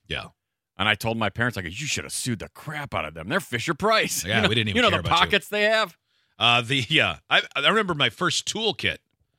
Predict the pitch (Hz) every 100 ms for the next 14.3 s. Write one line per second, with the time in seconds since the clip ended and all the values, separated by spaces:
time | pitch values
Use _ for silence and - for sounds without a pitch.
0 | _ _ _ 87 85 95 90 104 120 143
1 | 139 120 110 117 - 139 143 135 107 135
2 | 151 - 107 98 104 - 78 78 - 120
3 | 127 120 117 139 143 - 151 170 104 85
4 | 82 76 92 _ _ - 127 98 95 85
5 | 131 131 120 107 - 147 143 160 - 151
6 | 131 180 214 165 143 135 139 131 147 143
7 | 127 135 127 _ _ _ _ - 120 -
8 | 135 117 104 - _ _ _ _ 113 107
9 | 139 135 107 95 135 175 156 98 95 82
10 | 85 87 101 113 117 107 117 120 110 98
11 | 101 117 98 95 92 107 107 85 - 101
12 | 92 87 95 107 82 82 - _ _ _
13 | _ 90 90 92 123 123 85 90 87 80
14 | - 69 -